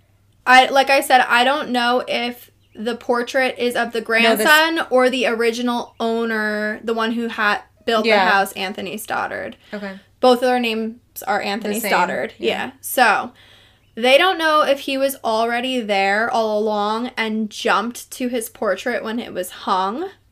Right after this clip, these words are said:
Speaker 1: in the foyer.
Speaker 2: What do you mean jumped?
Speaker 1: <laughs> Like, attached himself to it.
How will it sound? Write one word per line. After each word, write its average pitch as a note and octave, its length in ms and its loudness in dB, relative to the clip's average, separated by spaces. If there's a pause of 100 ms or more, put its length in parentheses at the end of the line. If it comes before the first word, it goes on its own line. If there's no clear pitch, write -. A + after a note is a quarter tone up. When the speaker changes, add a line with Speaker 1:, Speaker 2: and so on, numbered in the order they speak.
(680)
Speaker 1:
in B3 200 0
the C#4+ 100 -2
foyer. G3+ 640 0 (160)
Speaker 2:
What G#3 260 -4
do G3+ 60 -10
you G#3+ 100 -6
mean G3+ 300 -8
jumped? F#3 440 -8
Speaker 1:
<laughs> E4 40 2 (600)
Like, A#3+ 460 0 (460)
attached A3+ 560 -2
himself G#3 480 -8
to G3 260 -4
it. C4 240 -2